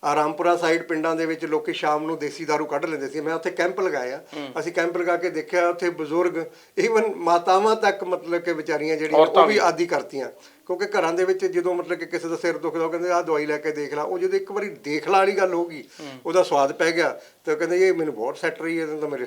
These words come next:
Speaker 1: ਹੱਡ ਪੈਰ ਵੀ ਟੁੱਟਣੋਂ ਹਟ ਗਏ।" ਨਾਲ ਉਹ ਲੇਡੀਜ਼ ਵੀ ਲੱਗ ਗਈਆਂ ਕਈ ਉਹਦੇ ਤੇ।
Speaker 2: ਹੂੰ।
Speaker 1: ਸੋ ਇਹ ਇੱਕ ਮਤਲਬ ਚਸਕੇ ਦੇ ਤੌਰ ਤੇ ਇੱਕ ਵਾਰ ਸ਼ੁਰੂ ਹੋ ਗਿਆ ਜਿਸ ਨੂੰ ਮਤਲਬ
Speaker 2: Addict ਦੀ ਆਪਾਂ,
Speaker 1: ਉਹ
Speaker 2: ਆਦੀ ਹੋਣ ਦੀ
Speaker 1: ਆਦੀ
Speaker 2: ਗੱਲ
Speaker 1: ਹੋ
Speaker 2: ਹੈ।
Speaker 1: ਜਾਂਦਾ ਜੀ, ਆਦੀ ਹੋ ਜਾਂਦਾ।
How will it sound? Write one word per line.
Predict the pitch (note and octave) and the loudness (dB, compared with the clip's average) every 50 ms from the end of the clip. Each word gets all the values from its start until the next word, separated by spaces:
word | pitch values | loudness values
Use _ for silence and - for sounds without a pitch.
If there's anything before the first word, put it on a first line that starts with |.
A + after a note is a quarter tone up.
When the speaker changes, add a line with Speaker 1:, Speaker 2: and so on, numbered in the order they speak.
| A#2+ | -8
Speaker 1:
ਹੱਡ | A#2+ A2 C3+ | -8 -10 -8
ਪੈਰ | - D#3+ D3+ D3+ | -4 -4 -2 -2
ਵੀ | D#3 D#3 | -2 -4
ਟੁੱਟਣੋਂ | D#3 E3+ D3+ D3 D3+ D3+ C#3+ C#3 | -6 -6 -6 -4 -2 -2 0 -2
ਹਟ | C#3 D3 | -2 -4
ਗਏ।" | C#3 C#3+ D3 | -4 -6 -4
ਨਾਲ | C#3+ D3 D3 D3 | -4 -4 -4 -4
ਉਹ | D3 C#3 C3+ | -4 -4 -4
ਲੇਡੀਜ਼ | C3+ C#3 C#3+ C#3 E3 E3+ D3 D#3 | -4 -4 -4 -4 -4 -6 -6 -4
ਵੀ | E3+ | -2
ਲੱਗ | D#3+ D#3 D3+ | -2 -2 -2
ਗਈਆਂ | C#3 C#3 D3+ D3+ D3+ | -2 -4 -4 -4 -4
ਕਈ | D3+ D#3 D3+ | -4 -6 -8
ਉਹਦੇ | D#3 D3+ D3+ D3 | -8 -8 -10 -10
ਤੇ। | D3 - | -14 -16
Speaker 2:
ਹੂੰ। | - - _ _ - C3+ C3+ C3+ C3 C3 B2+ C3 | -20 -20 _ _ -20 -20 -20 -20 -20 -20 -10 -6
Speaker 1:
ਸੋ | F3+ F#3 F#3 F#3 | -4 -2 0 0
ਇਹ | G#3+ A3+ | 0 0
ਇੱਕ | A#3 A3+ - A#3+ | 0 -2 -4 -4
ਮਤਲਬ | G#3 A3 - F#3+ G#3 G#3+ G#3+ | -6 -6 -4 -4 -6 -6 -6
ਚਸਕੇ | G#3 - G3+ F3+ - - - - - G3+ G3+ G3 | -4 -4 -4 -4 -4 -6 -10 -4 0 2 2 4
ਦੇ | F#3+ F#3+ F#3+ | 4 2 2
ਤੌਰ | F#3+ F#3+ F3+ E3 D#3+ D#3 | 2 4 4 4 4 2
ਤੇ | D3+ - F3+ E3+ E3 | 0 -2 -2 -2 -2
ਇੱਕ | D#3+ - - | -2 -4 -4
ਵਾਰ | D#3+ D#3+ D#3 | -4 -2 -2
ਸ਼ੁਰੂ | D3+ - - D#3+ G3 G3 D3+ | -2 -4 -6 -8 -8 -6 -6
ਹੋ | D3 C#3+ | -6 -4
ਗਿਆ | C#3 C#3+ C#3+ C#3+ | -2 -2 -2 -2
ਜਿਸ | C#3 C3+ C#3 - | -2 -6 -8 -8
ਨੂੰ | D3 C#3 C#3+ | -10 -10 -8
ਮਤਲਬ | C#3+ C3 D#3 D#3+ | -6 -2 0 2
Speaker 2:
Addict | D#3+ F#3+ F#3+ F#3+ - F#3 | 4 4 2 4 2 2
ਦੀ | F3 F3 | 2 4
ਆਪਾਂ, | D#3+ - - D3+ D#3+ | 2 2 2 4 6
Speaker 1:
ਉਹ | |
Speaker 2:
ਆਦੀ | F3 E3+ F3+ G3 | 6 8 8 6
ਹੋਣ | F#3+ F#3 F3+ | 4 4 6
ਦੀ | F3 | 6
Speaker 1:
ਆਦੀ | E3+ D3+ C#3+ | 4 4 4
Speaker 2:
ਗੱਲ | C#3+ C3+ B2+ | 4 4 4
Speaker 1:
ਹੋ | B2 B2 | 2 0
Speaker 2:
ਹੈ। | B2 | -2
Speaker 1:
ਜਾਂਦਾ | A#2 A#2+ A#2+ A#2+ A#2+ B2+ B2+ | -4 -6 -10 -10 -12 -12 -12
ਜੀ, | B2+ C#3 | -12 -12
ਆਦੀ | B2+ A#2 - - B2 | -12 -14 -14 -18 -20
ਹੋ | A2 G#2 | -20 -20
ਜਾਂਦਾ। | A2 - | -20 -20